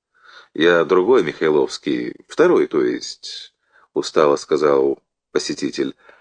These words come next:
«А, -а, -а», также отчужденно протянул начальник станции. Слыхали, слыхали. Это вы тогда Томск обошли, потому что купцы оказались неповоротливыми.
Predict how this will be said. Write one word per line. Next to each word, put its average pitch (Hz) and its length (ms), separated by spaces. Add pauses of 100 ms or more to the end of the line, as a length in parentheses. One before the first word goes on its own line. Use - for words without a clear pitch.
(720)
«А, 107 80
-а, 113 840
-а», - 40 (420)
также 76 420
отчужденно 85 960
протянул 85 440
начальник 82 440
станции. 64 720
Слыхали, 95 640
слыхали. - 840 (560)
Это - 260
вы 208 180
тогда 82 340
Томск 80 520
обошли, 80 440
потому 85 300
что - 180
купцы - 400
оказались 92 580
неповоротливыми. 95 920